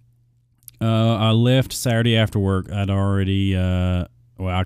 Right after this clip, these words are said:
I left Saturday after work, come back home, uh, had most of the stuff loaded up. I just had to, uh, I went to Kroger and got some, uh, some food and stuff to put in the fridge,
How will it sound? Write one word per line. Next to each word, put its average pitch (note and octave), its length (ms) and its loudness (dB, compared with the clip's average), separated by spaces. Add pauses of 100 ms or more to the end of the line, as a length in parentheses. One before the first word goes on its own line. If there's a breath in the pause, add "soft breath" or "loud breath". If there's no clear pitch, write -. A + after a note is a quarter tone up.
(120)
I F#2+ 120 -6
left G#2 240 0
Saturday A2 240 0
after A2 160 -2
work, G#2+ 160 -2
come A#2+ 120 0
back A2+ 180 0
home, A2+ 360 2 (640 loud breath)
uh, G#2 180 0
had A#2 200 4
most A#2 240 4
of - 40 -12
the G2+ 80 -2
stuff G#2+ 320 -2
loaded G#2+ 360 2
up. G#2+ 240 2
I G2 100 -2
just F#2+ 300 -4
had G2+ 360 -2
to, F#2+ 480 0
uh, G2 160 -6
I F#2 100 -6
went G2+ 200 -2
to - 60 -18
Kroger G#2 320 0
and G2+ 80 0
got G2+ 160 -2
some, G2 260 -2
uh, F#2+ 240 0
some F2+ 220 -4
food G#2+ 240 0
and G2 100 -4
stuff G#2 380 -2
to F#2 80 -6
put G2+ 200 -6
in G2 60 -8
the G2 100 -4
fridge, A2+ 720 -2